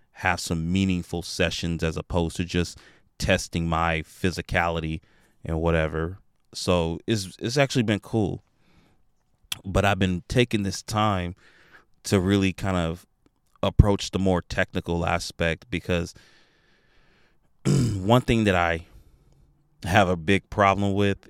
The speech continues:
is, <laughs> is, is buying decks. And it's not just buying decks, 'cause I, 'cause listen, if I wanna buy a hundred decks, I'll buy a hundred decks, right?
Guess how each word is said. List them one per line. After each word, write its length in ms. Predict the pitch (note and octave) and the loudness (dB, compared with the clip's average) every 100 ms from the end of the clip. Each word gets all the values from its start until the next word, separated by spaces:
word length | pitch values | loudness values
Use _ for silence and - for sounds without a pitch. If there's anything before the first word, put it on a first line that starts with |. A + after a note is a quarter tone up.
| - | -4
is, 340 | F2+ F2 - | -2 -2 -4
<laughs> 100 | C#2+ | -2
is, 340 | G2+ D#2+ E2 - - | -2 -2 -6 -16 -10
is 260 | F2 D#2+ | -8 -8
buying 440 | E2+ F2 F2+ E2 D#2+ | -4 0 2 0 -2
decks. 500 | E2 D#2+ - - - _ _ _ _ _ | -2 -2 -4 -12 -20 _ _ _ _ _
And 360 | F#2 F#2 F2 F#2 | 0 2 2 0
it's 160 | G2 A2 | -2 4
not 220 | C3 B2 | 4 4
just 200 | A#2+ F#2 | 2 2
buying 280 | F#2+ F2+ E2+ | 2 4 2
decks, 180 | F2+ | 0
'cause 160 | - G2 | 2 2
I, 60 | A2+ | 2
'cause 260 | - G2 | 2 0
listen, 280 | F#2 - G#2 | 0 -2 -4
if 100 | E2+ | 0
I 80 | D3+ | 2
wanna 180 | C#3 G#2+ | 4 2
buy 160 | F#2 | 2
a 60 | E2 | 2
hundred 260 | F#2 F2+ | 0 0
decks, 260 | F2 F2+ - - | 2 0 0 0
I'll 160 | F2+ | 2
buy 200 | E2 D#2+ | 2 0
a 40 | D#2+ | -2
hundred 240 | D#2+ D#2 | -4 -6
decks, 320 | D#2 A#1+ - | -6 -6 -4
right? 300 | E2 E2 E2 | 0 0 -2